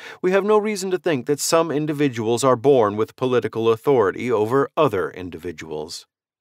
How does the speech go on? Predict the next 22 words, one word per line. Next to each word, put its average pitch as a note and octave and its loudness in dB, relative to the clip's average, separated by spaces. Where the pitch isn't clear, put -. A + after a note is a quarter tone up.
The D3 0
claim G3 2
that D#3 0
humans C#3+ 0
are C3 2
naturally C3 0
equal, C#3 -4
so - 2
far A2 4
as G#2 0
rights A2 2
and G#2 -4
political G#2+ 0
dominion B2 -2
are F#2+ 0
concerned, F#2+ -8
has E3+ -2
a F3+ 4
long F3+ 4
and D#3 -4
distinguished D3 0
ancestry. F2+ -6